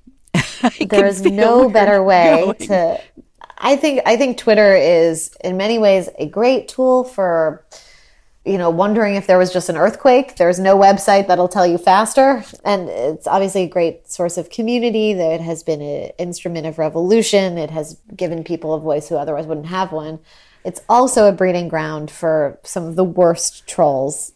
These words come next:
Speaker 2: on the internet.
Speaker 1: Right.
Speaker 2: And,
Speaker 1: People
Speaker 2: and it's
Speaker 1: who
Speaker 2: also
Speaker 1: don't
Speaker 2: a,
Speaker 1: have
Speaker 2: it's a
Speaker 1: the
Speaker 2: platform for them.
Speaker 1: courage to say what they wanna say or insult somebody under their own name and photo.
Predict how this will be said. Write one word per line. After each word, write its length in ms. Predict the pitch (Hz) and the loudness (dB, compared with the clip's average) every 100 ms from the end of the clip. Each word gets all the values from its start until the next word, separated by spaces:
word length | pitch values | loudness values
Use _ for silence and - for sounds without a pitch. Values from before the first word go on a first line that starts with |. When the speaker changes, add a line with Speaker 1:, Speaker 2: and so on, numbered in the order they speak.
| _ - | _ -14
Speaker 2:
on 180 | 143 | -10
the 100 | 147 135 | -8 -10
internet. 460 | 123 107 82 55 | -10 -12 -14 -12
Speaker 1:
Right. 200 | 175 165 | -8 -4
Speaker 2:
And, 500 | 170 165 151 143 151 - - _ _ - | -4 -4 -6 -8 -12 -16 -20 _ _ -10
Speaker 1:
People 140 | 269 262 262 | -4 0 0
Speaker 2:
and 60 | 240 | 2
it's 60 | |
Speaker 1:
who 60 | 240 | 2
Speaker 2:
also 140 | 170 | 2
Speaker 1:
don't 200 | 220 233 | 2 2
Speaker 2:
a, 40 | 240 | 2
Speaker 1:
have 160 | 220 | 0
Speaker 2:
it's 20 | 202 | 0
a 40 | |
Speaker 1:
the 60 | 196 | 0
Speaker 2:
platform 280 | 190 214 | 0 2
for 140 | 220 208 | 2 0
them. 120 | 165 156 | -2 -4
Speaker 1:
courage 260 | - - _ _ _ _ _ | -8 -14 _ _ _ _ _
to 440 | - 208 180 170 156 | -6 -2 -2 -4 -6
say 540 | - - 175 175 175 | -10 -4 -2 -2 -4
what 480 | 165 156 170 165 - | -8 -10 -4 -4 -4
they 380 | 160 160 160 156 - | -4 -4 -4 -8 -10
wanna 400 | 156 156 156 147 | -6 -4 -6 -8
say 680 | - 160 151 147 143 156 _ | -8 -6 -4 -4 -8 -12 _
or 200 | - 160 | -6 -4
insult 480 | 147 151 175 165 - | -4 -6 -6 -6 -8
somebody 580 | 175 151 147 143 143 143 | -6 -6 -4 -6 -6 -8
under 300 | 160 160 165 | -6 -6 -6
their 240 | 151 143 147 | -6 -4 -2
own 220 | 143 147 | -4 -4
name 420 | 147 147 143 147 - | -4 -4 -6 -8 -12
and 440 | 143 143 143 139 | -10 -8 -10 -10
photo. 480 | - 143 127 113 | -8 -8 -8 -14